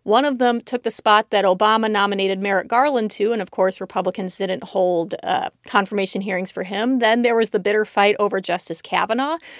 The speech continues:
Then there was Amy Coney Barrett, who took the seat of the beloved on the left, Ruth Bader Ginsburg. And you add all of that together, plus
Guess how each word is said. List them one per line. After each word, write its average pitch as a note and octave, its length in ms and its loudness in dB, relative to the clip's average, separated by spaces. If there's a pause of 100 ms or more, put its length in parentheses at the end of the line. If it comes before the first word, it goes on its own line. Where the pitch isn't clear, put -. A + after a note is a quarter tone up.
(280)
Then A3 160 4
there A3+ 120 0
was G#3+ 160 0
Amy A3 220 -2
Coney G3+ 280 -6
Barrett, G#3+ 300 0
who A3 160 -8
took - 300 -6
the F#3+ 100 -4
seat G3 320 -6
of F#3+ 200 2
the F#3 320 -4 (400)
beloved A#3 540 6
on G3+ 220 2
the G3 80 2
left, F3+ 460 0
Ruth F3+ 300 -6
Bader E3+ 220 -2
Ginsburg. F#3 600 -4 (520)
And C4 180 2
you C#4 220 2
add F#4 320 0
all D4 220 6
of C4 100 -2
that A#3+ 240 2
together, A3 360 0
plus D#4+ 720 -2